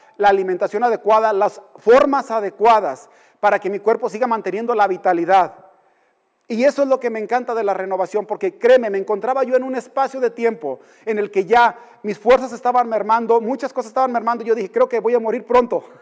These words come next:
Y hoy, desde que Dios me permitió encontrar esta renovación, me he estado llenando de ilusiones. Pudiera morir mañana, no importa, pero hoy mi vida está llena de esperanzas, está llena de ilusiones, está llena de Dios, porque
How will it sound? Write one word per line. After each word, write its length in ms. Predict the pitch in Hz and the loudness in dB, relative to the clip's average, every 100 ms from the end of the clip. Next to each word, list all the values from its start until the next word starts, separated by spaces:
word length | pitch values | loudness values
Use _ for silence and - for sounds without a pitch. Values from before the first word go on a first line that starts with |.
| _ _ - _ _ - | _ _ -20 _ _ -2
Y 140 | 233 | 2
hoy, 180 | 240 277 | 6 6
desde 260 | 254 220 214 | 6 4 4
que 140 | 220 | 4
Dios 180 | 208 262 | 4 4
me 120 | 294 | 4
permitió 280 | 262 247 - | 0 -2 -2
encontrar 360 | 277 269 247 269 | -2 0 0 0
esta 160 | 262 | 0
renovación, 760 | 262 226 220 214 214 277 262 - - _ _ _ _ _ _ | -4 -2 0 -2 0 0 0 -2 -12 _ _ _ _ _ _
me 120 | 190 202 | -2 -2
he 20 | |
estado 280 | 214 226 226 | 2 2 2
llenando 340 | 190 214 214 | 0 -2 0
de 80 | 190 | 0
ilusiones. 300 | 185 208 202 | 0 -4 -4
Pudiera 320 | 254 285 330 | -2 2 2
morir 220 | 269 269 | 4 2
mañana, 400 | 302 269 285 262 | 2 0 -2 -2
no 140 | 214 277 | -4 -8
importa, 560 | 285 277 277 170 165 | -2 2 2 0 0
pero 240 | 247 233 269 | 4 4 6
hoy 360 | 269 294 233 - - 220 | 8 8 6 -2 -12 -8
mi 160 | 214 | -6
vida 240 | 208 254 247 | -2 2 2
está 180 | 240 | 0
llena 320 | 233 254 254 240 | 0 0 0 0
de 60 | |
esperanzas, 880 | 202 - 185 190 226 208 135 - _ _ _ _ | -2 -4 -2 0 -2 -8 -16 -18 _ _ _ _
está 180 | 226 220 | -8 -6
llena 260 | 226 254 247 | -6 -4 -2
de 80 | 226 | -4
ilusiones, 760 | 180 - 190 233 202 139 - _ _ _ _ _ - | -6 -8 -6 -6 -6 -10 -14 _ _ _ _ _ -12
está 220 | 190 220 | -6 -6
llena 320 | 196 208 185 | 0 0 0
de 120 | 151 139 | -4 -10
Dios, 360 | 135 123 - _ _ _ _ _ _ - | -10 -12 -18 _ _ _ _ _ _ -6
porque 560 | 180 180 175 156 - | -6 -2 -4 -4 -8